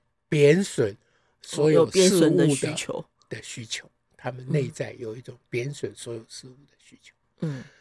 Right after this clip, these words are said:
Speaker 2: 嗯。
Speaker 1: 那从这种不同的说法里面，
Speaker 2: 嗯。
Speaker 1: 最后这种说法就是，
Speaker 2: 嗯。
Speaker 1: 就是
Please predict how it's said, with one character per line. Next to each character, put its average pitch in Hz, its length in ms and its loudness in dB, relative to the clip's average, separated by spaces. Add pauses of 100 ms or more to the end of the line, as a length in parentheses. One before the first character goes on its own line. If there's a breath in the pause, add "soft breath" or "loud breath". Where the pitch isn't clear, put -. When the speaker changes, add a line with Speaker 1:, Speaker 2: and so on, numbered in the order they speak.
Speaker 2:
嗯。 156 180 -14
Speaker 1:
那 254 100 4
从 220 220 0
这 247 140 4
种 147 160 -2
不 208 100 -2
同 139 240 -4
的 139 360 0
说 208 260 4
法 117 200 -6
里 107 220 -16
面， 127 260 -6 (160)
Speaker 2:
嗯。 147 100 -10 (1040)
Speaker 1:
最 262 200 6
后 107 180 6
这 113 160 -4
种 101 200 -12
说 117 260 -14
法 110 260 -18
就 151 140 -10
是， - 200 -12 (480)
Speaker 2:
嗯。 160 160 -12
Speaker 1:
就 180 120 -8
是 185 180 -10